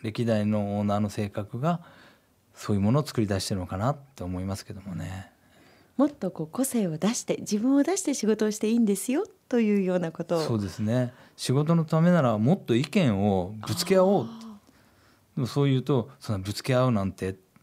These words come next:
Speaker 2: あ、
Speaker 1: しなくていいんだよ」っていう、そういうとこがありましたね。
Speaker 2: 結構意外にもですね、本当に。
Speaker 1: ええ。
Speaker 2: ええ。
Speaker 1: だってお客様のため、仕事のためだったら、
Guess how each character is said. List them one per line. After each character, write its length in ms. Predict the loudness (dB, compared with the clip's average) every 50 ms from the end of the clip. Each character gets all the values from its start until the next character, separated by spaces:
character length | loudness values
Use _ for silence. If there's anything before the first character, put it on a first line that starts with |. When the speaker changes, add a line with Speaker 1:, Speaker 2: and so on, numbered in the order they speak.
| _ _ _ -10
Speaker 2:
あ、 140 | -10 -10 -10 -16 -20 -20 -20 -18
Speaker 1:
し 160 | -10 -6 -2
な 120 | -2 -2 -2
く 60 | -4
て 120 | -4 -2
い 40 | 0
い 20 | 0
ん 80 | 0
だ 80 | 0 -2
よ」 100 | -2 -4
っ 20 | -6
て 240 | -10 _ _ -10 -8
い 180 | -8 -8 -8
う、 60 | -10 -8
そ 200 | -4 -2 0 0
う 60 | 2
い 240 | 2 2 0 0 -2
う 80 | -4 -8 -14 _ _ _ -8
と 120 | -8 -6
こ 140 | -4 -4 -6
が 100 | -4 -6
あ 40 | -8
り 60 | -8
ま 140 | -10 -10 -12
し 100 | -12 -14
た 60 | -14 -12 -10
ね。 120 | -12 -10 -12
Speaker 2:
結 140 | -14 -20 -16
構 140 | -12 -8 -8
意 80 | -6 -4
外 200 | -2 -2 0 0
に 120 | 0 0
も 100 | 0 -2
で 100 | -4 -4
す 100 | -4 0
ね、 100 | 2 2
本 240 | 2 2 0 -2 -2
当 140 | -2 -4 -4
に。 140 | -2 -2 -2
Speaker 1:
え 580 | -2 -2 -2 -2 -2 -2 -2 -4 -6 -8 -12 -8 -4
え。 40 | -4
Speaker 2:
え 200 | -2 -2 -2 -2
え。 20 | -4
Speaker 1:
だ 60 | -4
っ 20 |
て 200 | -2 -2 -2 -4 -4 -10 -20 _ _ _ _ -4
お 40 |
客 180 | -2 0 0 2
様 220 | 2 4 4 6
の 100 | 4 4
た 120 | 4 2 2
め、 260 | 2 0 -2 -4 -6
仕 160 | -10 -8 -4 -2
事 220 | 0 0 2 2
の 100 | 2 4
た 100 | 4 4
め 120 | 4 6
だ 80 | 4 4
っ 100 | 2 0
た 100 | -2 0
ら、 240 | 2 2 2 0